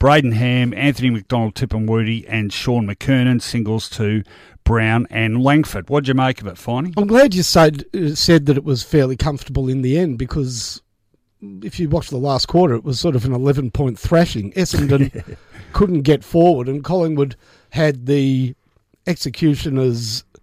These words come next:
Speaker 2: axe, or the, you know, the, the, in their hand. They just chose not to deliver the death blow. Nevertheless, Essendon never really got a shot at goal even to put themselves back within a kick and maybe a chance of winning.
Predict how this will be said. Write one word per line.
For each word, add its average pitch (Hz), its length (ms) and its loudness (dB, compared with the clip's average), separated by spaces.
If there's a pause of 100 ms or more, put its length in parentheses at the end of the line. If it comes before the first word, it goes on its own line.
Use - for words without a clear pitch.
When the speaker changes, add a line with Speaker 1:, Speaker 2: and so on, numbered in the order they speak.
(380)
Speaker 2:
axe, - 420 0
or 123 120 -2
the, 120 140 -2
you 139 160 -2
know, 120 140 0
the, 117 220 -4
the, 127 160 -2 (1000)
in 180 140 2
their 139 140 4
hand. 135 460 0
They 131 100 0
just - 480 -4
chose 135 440 0
not 165 200 -6
to 143 80 -10
deliver 135 400 0
the 120 140 -6
death 151 320 -4
blow. 190 360 -8 (380)
Nevertheless, 160 540 -4
Essendon 127 600 -6
never 143 320 -4
really 131 420 -2 (680)
got 143 180 0
a 117 40 -6
shot 156 240 2
at 113 120 -6
goal 165 320 4
even 113 260 -4
to 127 140 -8
put - 220 -2
themselves 127 460 -6
back 139 280 -4
within 127 400 -4 (680)
a 160 100 -8
kick - 400 -12 (380)
and 156 160 0
maybe 147 300 4
a 120 40 -2
chance 135 380 0
of 117 140 -2
winning. 147 340 2